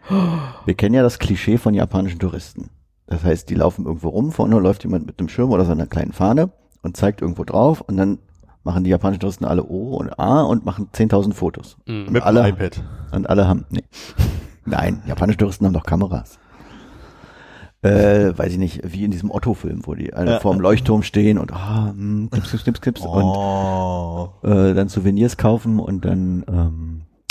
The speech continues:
Speaker 1: wieder in den Reisebus steigen oder
Speaker 3: Und so
Speaker 1: so.
Speaker 3: ist es wirklich.
Speaker 1: Und so eine Situation, so ähnlich, aber exponentiell mehr davon <laughs> gab's, äh, an einem Tag, da bin ich mit, äh, Sarah nach, äh, Yokosuka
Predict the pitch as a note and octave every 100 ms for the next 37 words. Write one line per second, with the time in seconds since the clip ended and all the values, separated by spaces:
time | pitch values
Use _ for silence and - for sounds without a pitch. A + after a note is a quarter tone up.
0 | F2+ F#2 D#2+ F2 E2 F2 F2 E2+ - -
1 | - - - - - - E2+ E2+ E2 -
2 | - G2+ G2+ A#2 A#2+ - G#2 G#2+ G2 G#2
3 | - G#2+ G2 - F2+ G2 C#3 D#3 - -
4 | - F2+ F#2 F#2 - _ _ _ _ _
5 | _ _ - A2 - - A2+ G#2+ - G2
6 | G2 G2 F2+ - _ - F#2+ F2 F2+ C#3
7 | - _ - A#2 - - - - - -
8 | - A2+ G#2 - - - G2 F#2+ F#2+ -
9 | - - - - - G2 G2 G2+ G2+ G2
10 | F#2+ F#2 F#2 - - F2 F2+ F#2+ F#2+ F#2
11 | F2+ - - E2+ E2 D#2+ G2 - -